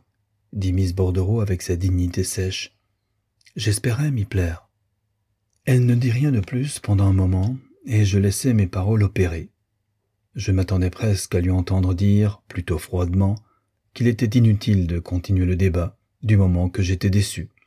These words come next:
Et cependant, mes paroles chagrines n'auraient nullement dû l'étonner, car j'étais convaincu qu'elle savait maintenant, comment y était-elle arrivée,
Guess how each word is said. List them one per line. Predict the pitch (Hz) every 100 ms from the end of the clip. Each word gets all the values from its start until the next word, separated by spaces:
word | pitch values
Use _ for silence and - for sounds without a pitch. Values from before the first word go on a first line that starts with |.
| _ _ _ _ _ _ _
Et | 143 113
cependant, | - 131 123 113 123
mes | 143 104
paroles | 107 104 101
chagrines | 107 98 117 127 131 135
n'auraient | 120 107 107 107
nullement | 110 123 131
dû | 107
l'étonner, | 101 110 107 98 - _ _ _ _ _ _ _ _
car | - 95
j'étais | 92 92 92
convaincu | 90 107 90 87 113
qu'elle | - 87
savait | - 92 90
maintenant, | 90 - 113 117 104 _ _ -
comment | 85 82
y | 85
était-elle | 82 87 87 82
arrivée, | 87 90 104 107